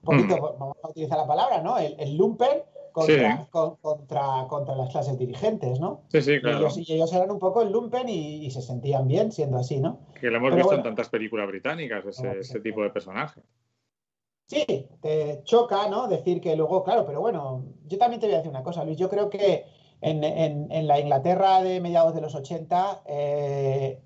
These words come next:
Speaker 1: ese tipo de, de, de letras eran lo más común,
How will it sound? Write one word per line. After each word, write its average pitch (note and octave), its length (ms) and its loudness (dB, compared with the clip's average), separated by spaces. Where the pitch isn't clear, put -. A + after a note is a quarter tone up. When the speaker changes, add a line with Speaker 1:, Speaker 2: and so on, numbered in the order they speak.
Speaker 1:
ese F#3+ 300 2
tipo G3+ 340 4
de, D#3+ 640 2
de, D3+ 640 0
de F3+ 460 2
letras G#3 600 4
eran F#3+ 280 4
lo E3+ 100 2
más E3+ 120 -4
común, - 320 -10